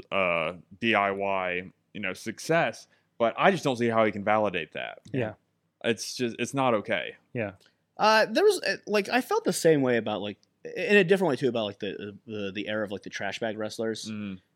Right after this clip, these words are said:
Speaker 3: There was a lot of, like, that trash bag wrestlers Facebook where they would post, like, pictures of, like, backyarders and stuff like that to embarrass them.
Speaker 1: Yeah.
Speaker 2: Mm-hmm.
Speaker 3: And, like, I mean, to a fair point, they were, like, kind of, like, going after some guys, but then, like,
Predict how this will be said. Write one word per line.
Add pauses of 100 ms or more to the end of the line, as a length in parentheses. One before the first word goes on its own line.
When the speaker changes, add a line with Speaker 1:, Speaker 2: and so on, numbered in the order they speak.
(100)
Speaker 3:
There
was
a
lot
of,
like,
that
trash
bag
wrestlers
Facebook
where
they
would
post,
like,
pictures
of,
like,
backyarders
and
stuff
like
that
to
embarrass
them. (180)
Speaker 1:
Yeah.
Speaker 2:
Mm-hmm.
Speaker 3:
And,
like, (680)
I
mean,
to
a
fair
point,
they
were,
like,
kind
of,
like,
going
after
some
guys, (280)
but
then,
like,